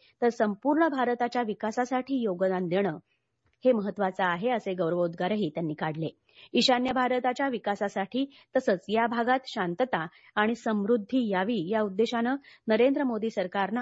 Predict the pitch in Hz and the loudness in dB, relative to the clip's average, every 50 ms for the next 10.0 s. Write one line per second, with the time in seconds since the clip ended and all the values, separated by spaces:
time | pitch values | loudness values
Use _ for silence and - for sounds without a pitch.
0 | - - 202 196 - 196 185 - 190 202 226 233 208 - 156 170 _ - - - | -4 -4 -6 -4 -2 -4 -4 -2 0 0 0 0 0 -2 -6 -8 _ -16 -20 -18
1 | - - 175 196 196 190 190 226 254 254 220 190 160 156 240 - - 226 220 - | -8 -2 2 2 2 4 2 0 -2 -2 -4 -6 -6 -8 -8 -4 -4 -4 -4 -4
2 | 196 185 - 175 165 170 196 - - 175 160 160 160 160 147 180 170 _ _ _ | -6 -6 -4 -4 -4 -4 -4 -4 -4 -2 -2 -2 -4 -4 -4 -6 -6 _ _ _
3 | _ _ _ _ - 214 214 208 208 - 208 202 185 _ - 254 240 240 233 233 | _ _ _ _ -2 2 2 2 2 0 -2 -4 -4 _ -2 2 2 2 2 2
4 | 247 247 254 269 285 - - 220 214 - 220 220 208 185 - 165 165 - 175 170 | 2 4 4 2 0 -2 -6 -6 -4 0 0 0 0 -2 -4 -8 -8 -4 -4 -4
5 | 165 165 170 - - _ _ _ _ - - - 208 226 - 226 220 - 226 226 | -2 -4 -6 -8 -8 _ _ _ _ -12 -2 0 0 0 2 0 2 2 2 2
6 | 226 226 220 247 208 190 208 196 190 190 - 262 269 262 - 214 165 160 - _ | 0 -2 -4 -4 -4 -2 -2 -2 -2 0 2 2 2 2 0 -6 -6 -6 -10 _
7 | _ - - - 208 220 233 - - 233 208 196 196 190 220 226 - 277 240 254 | _ -14 -4 -2 0 0 0 0 -2 -2 0 0 0 -2 -2 0 0 2 2 2
8 | 269 262 - 294 262 226 214 196 196 196 190 - 220 220 196 170 190 175 170 220 | 0 0 -2 -4 -4 -2 -2 -2 0 -2 -2 0 -2 -4 -2 -2 -4 -2 0 -2
9 | 226 185 196 185 196 220 226 226 220 202 190 214 214 - 226 214 220 240 277 | -2 0 0 2 2 2 2 2 0 -2 0 -2 -4 -4 -2 0 0 0 0